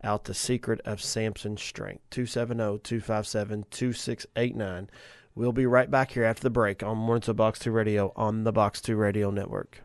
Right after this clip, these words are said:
All right, we are back. We have an answer for that trivia question. Brother Dwayne Kidd got that correct, and it's the Lord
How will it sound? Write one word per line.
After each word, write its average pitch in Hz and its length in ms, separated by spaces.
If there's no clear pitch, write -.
All 131 280
right, 139 300
we 143 200
are 131 120
back. 131 480
We 135 160
have 151 180
an 139 140
answer 143 320
for 135 140
that 131 200
trivia 135 400
question. 131 540
Brother 131 300
Dwayne 127 540
Kidd 127 480
got 117 260
that 117 260
correct, 127 560
and 123 80
it's 120 140
the - 100
Lord 123 560